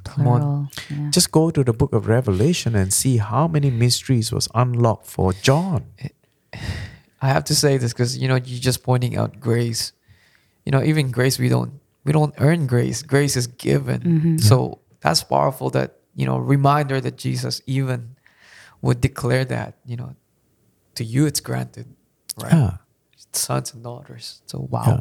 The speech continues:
Speaker 3: So just, just to, to end here, remember one thing. If you don't understand about the kingdom concept that Jesus came to preach, please watch our <laughs> YouTube channel, Graceville
Speaker 1: <laughs>
Speaker 3: Space T V,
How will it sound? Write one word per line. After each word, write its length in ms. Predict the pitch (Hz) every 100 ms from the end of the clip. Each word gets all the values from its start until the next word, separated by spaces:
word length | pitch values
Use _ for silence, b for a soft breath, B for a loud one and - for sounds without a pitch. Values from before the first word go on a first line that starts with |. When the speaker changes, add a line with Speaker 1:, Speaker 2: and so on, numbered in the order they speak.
| -
Speaker 3:
So 300 | - 123 120 _ -
just, 340 | 135 131 -
just 260 | - 139 -
to, 140 | 120 - -
to 120 | -
end 280 | 95 92 95
here, 280 | 87 78 95 - b b b b _ -
remember 420 | 101 107 120 135
one 280 | 110 82 92
thing. 240 | - - - _ _ _ _ _ _
If 160 | 104 -
you 60 | 98
don't 300 | 107 131 139
understand 720 | 107 98 92 - 90 80 90 - _ _ _ -
about 340 | 101 95 -
the 80 | -
kingdom 460 | - 98 95 95 92
concept 500 | - 73 - - -
that 140 | 78
Jesus 340 | - 85 90 -
came 180 | 92 92
to 100 | -
preach, 360 | - - - b b b b _
please 380 | - 123 117 - -
watch 300 | 92 - 82
our 140 | 78
<laughs> 240 | 80 82
YouTube 380 | 95 - - -
channel, 480 | - 104 90 85 80 156 120 B -
Graceville 640 | 92 92 156 - 90 90
Speaker 1:
<laughs> 80 | -
Speaker 3:
Space 280 | 87 82 -
T 220 | 87 82
V, 180 | 85